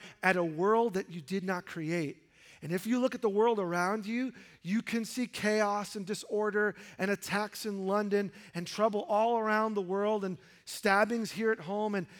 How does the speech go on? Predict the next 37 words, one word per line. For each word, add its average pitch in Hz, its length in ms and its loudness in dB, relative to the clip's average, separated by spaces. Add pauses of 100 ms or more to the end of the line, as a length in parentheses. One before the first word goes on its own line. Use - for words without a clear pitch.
(120)
and 160 160 -6
all, 220 180 2
no, 240 240 -2 (100)
but 202 100 -2
if 202 160 -6
you 269 160 -2
look 226 420 -2
out 220 460 -2 (360)
on 196 160 0
a 170 60 -4
clear 240 360 -4
day, 196 340 2 (240)
you 208 260 -2
will 240 160 -2
see 208 240 -6
the 156 100 -6
signposts 208 1160 -10 (300)
of 143 200 -8
God's 175 300 -4
presence. 143 800 -8 (960)
But 180 80 -6
you 226 100 2
know, 240 80 4
sometimes 247 340 -2
we 214 80 -6
look 220 140 2
out 214 80 6
in 226 60 -2
the 202 80 -4
world 208 140 -2
and 185 60 -8
think, 208 140 0
"Well, 214 240 -4
it 190 80 -4
all 202 160 -4
just 190 220 -8
happened." 156 680 -10